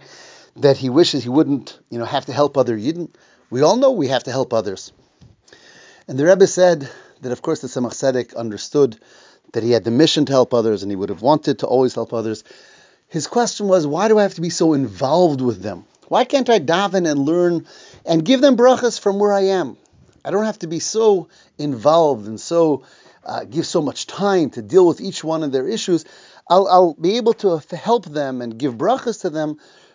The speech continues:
just by learning and by davening." And his son answered, he says, "No, that the greatness of a tzaddik and the great accomplishment of a tzaddik is not when he's from a distance giving brachas and inspiring people,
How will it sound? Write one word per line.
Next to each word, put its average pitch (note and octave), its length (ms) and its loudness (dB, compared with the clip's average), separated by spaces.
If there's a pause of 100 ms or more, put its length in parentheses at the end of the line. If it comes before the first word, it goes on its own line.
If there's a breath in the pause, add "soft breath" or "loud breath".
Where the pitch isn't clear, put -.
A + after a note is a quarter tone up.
(160)
just B3 260 2
by B3 160 0
learning B3 420 0
and A#3 80 -6
by A3+ 100 0
davening." G#3 460 -6 (1200 soft breath)
And D3 160 -2
his B2+ 160 -6
son G#3 300 -2
answered, F#3+ 340 -2
he C#3 60 -4
says, B2+ 240 -6
"No, C3 260 -2 (360)
that C3 160 -2
the C3+ 80 0
greatness G3 520 2
of D3+ 80 -4
a C3+ 60 0
tzaddik B2 420 -4
and A#2+ 80 -6
the A2+ 60 -6
great C3+ 160 -2
accomplishment F3 640 -4
of A#2+ 80 -8
a A2 60 -10
tzaddik G2 420 -10 (480 soft breath)
is C3+ 140 -6
not G3 220 -2
when F#3 140 2
he's C3+ 500 -6 (140)
from D#3 280 0
a C3 60 -2
distance B2+ 840 -2 (440 soft breath)
giving D3+ 320 2
brachas D3 840 0
and B2 280 -6
inspiring E3 640 0
people, A#2+ 420 -6